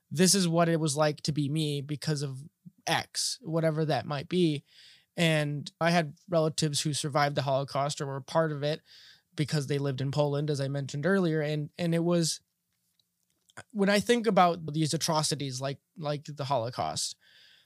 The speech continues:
it's easy for us to go to these historical monuments and say, "Look, I wanna be on the right side of history. If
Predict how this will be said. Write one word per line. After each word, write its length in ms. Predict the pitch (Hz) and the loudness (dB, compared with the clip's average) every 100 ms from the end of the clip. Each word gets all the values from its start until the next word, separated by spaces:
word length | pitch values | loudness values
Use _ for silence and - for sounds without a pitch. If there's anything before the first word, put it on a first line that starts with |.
| _ _ _ | _ _ _
it's 180 | 185 - | 0 2
easy 260 | 226 233 | 2 0
for 180 | 208 196 | 0 2
us 160 | 180 - | 2 0
to 100 | 180 | 0
go 200 | 160 170 | 2 2
to 80 | 160 | 2
these 340 | 151 147 - | -2 -4 -6
historical 460 | - 160 170 170 151 | -2 -2 0 0 0
monuments 540 | 156 151 156 151 147 | -2 0 -2 -2 -4
and 120 | 165 147 | -4 -2
say, 200 | 160 151 | 0 0
"Look, 320 | 165 208 - | 4 4 4
I 80 | 170 | 0
wanna 240 | 170 180 | 2 2
be 140 | 165 175 | 2 2
on 60 | |
the 80 | 165 | 2
right 180 | 151 147 | 0 -2
side 180 | 151 135 | -2 -4
of 80 | 131 | -4
history. 520 | 143 - - - 160 - | -4 -6 -8 -14 -16 -6
If 120 | 156 | -6